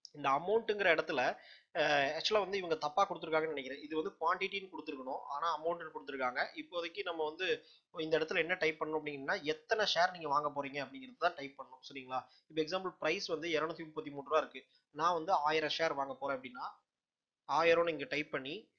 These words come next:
நீங்க இந்த கமிஷன்ல ஒண்ணும் போட தேவையில்லை. So add position அப்படின்னு சொல்லி கொடுத்துருங்க. கொடுத்துட்டீங்க அப்படின்னா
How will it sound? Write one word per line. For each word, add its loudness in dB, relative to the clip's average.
நீங்க -4
இந்த 0
கமிஷன்ல 0
ஒண்ணும் 0
போட 0
தேவையில்லை. 0
So -14
add 4
position -4
அப்படின்னு -12
சொல்லி -14
கொடுத்துருங்க. -14
கொடுத்துட்டீங்க -8
அப்படின்னா -4